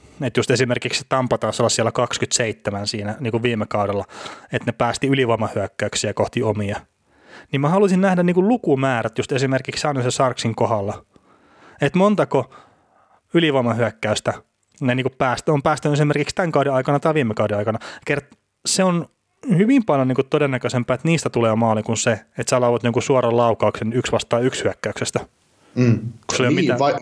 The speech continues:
Speaker 2: ni-, niin, vaikka Natural Star Trek tiesi kertoa meille, että tässä kun Esa Lindler Robins pääsi kahdella nollaa vasta läpi, niin ei, ei, se ei ollut edes nolla piste yksi prosenttia, mitä se Hintzin laukaus loi maali odottama.
Speaker 1: Niin se oli seitsemän prosenttia.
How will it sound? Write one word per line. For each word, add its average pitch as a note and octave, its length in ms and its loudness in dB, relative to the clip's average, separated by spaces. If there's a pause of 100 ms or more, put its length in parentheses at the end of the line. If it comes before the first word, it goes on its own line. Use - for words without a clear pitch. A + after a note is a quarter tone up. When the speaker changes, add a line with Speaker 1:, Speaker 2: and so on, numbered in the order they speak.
Speaker 2:
ni-, B2+ 200 -2
niin, C#3 300 4
vaikka A#2 320 2
Natural C#3 360 2
Star A2+ 220 0
Trek - 220 0
tiesi A#2 280 2
kertoa A#2+ 320 2
meille, A2 360 4
että G2 220 -2
tässä G#2+ 240 0
kun G#2+ 220 0 (220)
Esa A#2+ 220 2
Lindler A2+ 360 2
Robins A#2 420 0
pääsi B2 280 -2
kahdella A#2 400 2
nollaa A#2 360 4
vasta G#2 260 -2
läpi, A#2+ 220 2
niin G#2+ 320 0 (340)
ei, A#2 200 2
ei, A#2+ 160 2
se C#3 100 0
ei C3 80 6
ollut A#2 140 6
edes A#2 100 2
nolla C#3+ 180 4
piste - 220 -2
yksi D#3+ 220 2
prosenttia, - 480 -2
mitä G#2+ 240 2
se A2 340 2
Hintzin A#2+ 280 2
laukaus A2 360 2
loi A2 120 4
maali A2+ 320 2
odottama. G2 460 -4 (280)
Speaker 1:
Niin D3+ 160 0
se E3+ 80 0
oli D#3 100 0
seitsemän B2 420 -2
prosenttia. - 500 -10